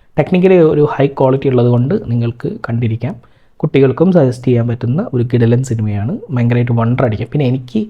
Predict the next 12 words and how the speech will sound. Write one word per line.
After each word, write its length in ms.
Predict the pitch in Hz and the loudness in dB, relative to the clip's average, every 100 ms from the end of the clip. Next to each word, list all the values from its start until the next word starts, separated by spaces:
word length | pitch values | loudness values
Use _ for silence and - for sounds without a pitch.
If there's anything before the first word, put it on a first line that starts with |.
| - - _ _ - - - - | -10 -20 _ _ -20 -20 -20 -2
ഒരു 180 | 170 | 2
കുറച്ചൊരു, 520 | 208 208 202 226 226 - | 2 0 2 2 2 2
ഒരു 120 | 185 | 2
വിയോജിപ്പുള്ളതാണ്. 840 | 180 160 170 202 208 220 220 175 151 | 4 4 6 6 4 2 4 4 4
എൻ്റെ 200 | 139 175 | 2 2
കണ്ണിൻ്റെ 300 | 175 180 202 | 2 2 0
പ്രശ്നമായിരിക്കാം 580 | 190 - 208 190 165 135 | 0 2 2 4 2 2
ചിലപ്പം. 320 | 117 117 135 - - _ - | 0 0 -6 -10 -20 _ 2
ഈ 80 | 220 | 4
എല്ലാ 440 | 214 220 240 254 | 6 6 6 8
ലയൺസും 1000 | 254 233 208 208 208 202 190 - 196 202 - - | 6 6 6 6 6 4 2 2 2 2 -6 -2
എല്ലാ 440 | 170 170 170 180 | 0 2 2 2